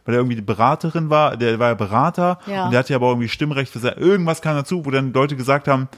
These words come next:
Speaker 1: äh, ihm zu, die, die, die Schuld zugestochen haben, dass dieses ganze Imperium wieder zurückkommen
Speaker 2: Ja,
Speaker 1: konnte.
Speaker 2: weil ja es diese, also ich hab Reddit-Threads gelesen,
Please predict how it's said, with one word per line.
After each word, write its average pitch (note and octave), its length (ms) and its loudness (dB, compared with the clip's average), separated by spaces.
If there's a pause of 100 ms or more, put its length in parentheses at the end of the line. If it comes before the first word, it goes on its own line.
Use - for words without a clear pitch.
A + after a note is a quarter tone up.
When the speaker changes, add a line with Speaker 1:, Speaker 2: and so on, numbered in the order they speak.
(340)
Speaker 1:
äh, G#2+ 200 0
ihm A#2+ 120 -2
zu, C#3 240 -4
die, A#2+ 300 0
die, A2+ 160 -8
die A2 140 -6
Schuld E3+ 500 0
zugestochen B2 640 0
haben, A#2+ 160 2
dass A#2 180 0
dieses A2+ 200 -8
ganze C3 260 0
Imperium C3+ 400 2
wieder G#2+ 160 0
zurückkommen G#2+ 420 0
Speaker 2:
Ja, G#3 200 4
Speaker 1:
konnte. B3 200 4
Speaker 2:
weil A3+ 200 2
ja A3 200 2
es - 220 -8
diese, G#3 380 -2
also - 100 -6
ich G3+ 100 -4
hab A#3 140 -4
Reddit-Threads G#3+ 880 -2
gelesen, F#3 640 -2